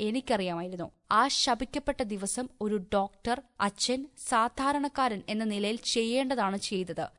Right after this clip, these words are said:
കുട്ടികളുടെ ജീവൻ രക്ഷിക്കാനാണ് ശ്രമിച്ചത്. പക്ഷേ ഞാൻ തടവിലാക്കപ്പെട്ടു. മാധ്യമ വിചാരണയിൽ കുറ്റവാളിയായി. ജോലി നഷ്ടമായി. എന്റെ കുടുംബം വരെ വേട്ടയാടപ്പെട്ടു. മനുഷ്യനുണ്ടാക്കിയ ദുരന്തമായിരുന്നു അത്. ഓക്സിജൻ സപ്ലയേഴ്സിന്റെ പണം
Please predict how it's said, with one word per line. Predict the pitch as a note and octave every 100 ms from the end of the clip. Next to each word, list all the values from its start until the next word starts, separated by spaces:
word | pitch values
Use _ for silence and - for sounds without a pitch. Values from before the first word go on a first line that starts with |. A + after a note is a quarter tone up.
| -
കുട്ടികളുടെ | A#3+ A3 B3 B3+ B3
ജീവൻ | G3+ A#3 B3 C4+ A3+
രക്ഷിക്കാനാണ് | A3 - C#4 C#4 B3+ G#3+ A#3+
ശ്രമിച്ചത്. | - G3 F#3 F3+ E3+ - _ -
പക്ഷേ | G#3+ - C4 A#3+
ഞാൻ | A3 A#3+ -
തടവിലാക്കപ്പെട്ടു. | A#3+ A3 A#3+ C4+ G#3 - F#3+ E3+ - D3+ _ -
മാധ്യമ | G3+ A3+ - D4 D#4
വിചാരണയിൽ | C#4+ B3 B3+ B3 A#3 A#3+
കുറ്റവാളിയായി. | - A#3 - A#3 G3+ F3+ D#3+ C#3 - F#3
ജോലി | F#3 B3+ D4 D4+
നഷ്ടമായി. | A#3 G3 - F3 D3 - _
എന്റെ | A3 B3 C#4 F4
കുടുംബം | D4+ C#4 B3+ C#4+ -
വരെ | G#3+ G#3 G3+
വേട്ടയാടപ്പെട്ടു. | F#3+ G#3 A3 B3+ F#3 E3 F3 E3+ D#3+ - _ G3+
മനുഷ്യനുണ്ടാക്കിയ | A3 B3 C#4 B3+ E4+ D4+ D4+ D4+ C#4
ദുരന്തമായിരുന്നു | A#3 A#3 C4 D4+ B3+ G3 F3+
അത്. | F#3 E3 - _ -
ഓക്സിജൻ | A#3 - B3+ C#4 C4+
സപ്ലയേഴ്സിന്റെ | C4+ - B3 C4 C4 - B3+ B3
പണം | - G3+ G#3+